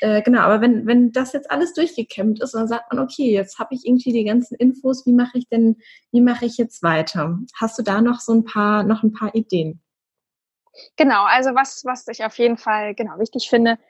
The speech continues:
Speaker 2: die, die Sache mit dem Internet ist ja, ist ja die, es ist natürlich auch einfach, ne? Du musst erstmal mit keinem sprechen. Ähm, du kannst dich erstmal wirklich schlau machen und gucken, ob es Gleichgesinnte gibt. Aber ich glaube, das Wichtige ist dann eben, dass man sagt, "Ich ziehe mich jetzt eben nicht hier im Internet zurück. Ich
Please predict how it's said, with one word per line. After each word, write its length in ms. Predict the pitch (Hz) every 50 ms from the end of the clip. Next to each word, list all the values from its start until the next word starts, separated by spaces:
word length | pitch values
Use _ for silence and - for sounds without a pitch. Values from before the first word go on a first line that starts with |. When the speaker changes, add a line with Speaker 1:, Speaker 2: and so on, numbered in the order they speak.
| _ _ _ _ -
Speaker 2:
die, 140 | 233 233 -
die 140 | 214 - 220
Sache 220 | 196 220 - -
mit 120 | 233 208 -
dem 100 | 190 -
Internet 380 | 202 214 214 208 190 190 185
ist 140 | - 202 -
ja, 200 | - 185 185 175
ist 200 | - - 202 - -
ja 80 | 185
die, 340 | 180 - 185 190 214 233 - _ _ _ _
es 140 | - 208 208
ist 140 | 220 214 -
natürlich 360 | 220 208 - 233 208 196 -
auch 100 | 196 - -
einfach, 460 | - 208 - 220 - - - 170 - -
ne? 180 | 185 208 226
Du 80 | 220 196
musst 260 | 202 214 226 - - -
erstmal 320 | 214 214 214 - 226 214 208
mit 160 | 202 202 -
keinem 300 | - - 214 208 202 202
sprechen. 680 | - - - 202 196 202 220 - 254 254 262 285 285 _ _ _ _ _ _ _ _ _ -
Ähm, 440 | 226 214 208 202 202 202 202 202 202
du 100 | 196 196
kannst 320 | - - 214 214 208 -
dich 120 | 208 - -
erstmal 280 | - 196 - 214 190 190
wirklich 280 | 196 196 - 190 - -
schlau 260 | - - 196 208 233
machen 280 | 240 240 233 - 240 214
und 200 | 190 190 202 -
gucken, 300 | - 233 214 - 208 180
ob 100 | 185 -
es 100 | - -
Gleichgesinnte 600 | - - 180 180 202 - - 240 226 226 233 233 233
gibt. 200 | - 233 226 202
Aber 140 | 180 180
ich 100 | 202 - -
glaube, 300 | - 214 220 226 233 214
das 180 | 214 214 -
Wichtige 380 | - 226 233 - - 247 254 240
ist 220 | - 233 - -
dann 120 | 247 233 -
eben, 200 | 214 226 220 226
dass 180 | 214 214 -
man 200 | 226 214 214 208
sagt, 220 | 196 208 208 - - -
"Ich 120 | - -
ziehe 200 | - - - 240
mich 100 | 233 220
jetzt 220 | - 214 - - -
eben 260 | 220 208 202 202 208
nicht 320 | 220 240 254 247 - - -
hier 240 | - 202 180 175 -
im 140 | 165 151
Internet 460 | - - 170 - 151 - - - - -
zurück. 340 | - - 190 170 156 151 - _
Ich 220 | - 190 -